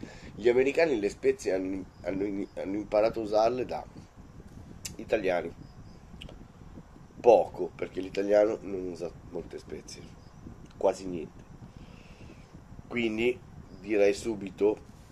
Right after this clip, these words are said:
orientali, asiatici, indiani, l'India, l'India, l'India è il top delle spezie, si mangia praticamente solo spezie in India. Due pezzi di carne e quattro chili di spezie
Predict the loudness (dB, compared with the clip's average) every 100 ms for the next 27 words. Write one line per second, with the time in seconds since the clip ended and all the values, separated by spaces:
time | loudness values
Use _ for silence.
0 | -20 -8 2 2 2 -2 2 4 4 2
1 | -4 -12 -18 -18 -18 -18 -20 -18 -14 0
2 | 0 2 2 2 -2 -10 -10 -10 -14 -18
3 | -20 -18 -18 -18 -18 -18 -18 -10 -6 4
4 | 6 8 6 4 -2 -8 -16 -10 -6 -6
5 | -4 -4 -6 -10 -8 -6 -6 -6 -6 -4
6 | -4 -4 -8 -14 -6 0 0 0 -10 -8
7 | -8 -10 -4 -4 -4 -10 -10 -10 -18 -18
8 | -18 -16 -2 -2 0 -2 -4 -6 -2 -2
9 | -4 -10 -8 -10 -4 -4 -4 -6 -8 -8
10 | -12 -12 -14 -14 -18 -18 -16 -16 -16 -12
11 | -2 2 4 2 -2 2 6 6 4 0
12 | -4 -6 -16 -16 -16 -16 -16 -18 -18 -16
13 | -16 -12 -8 2 2 2 -6 -6 -10 -10
14 | -10 -12 -2 0 0 -6 -10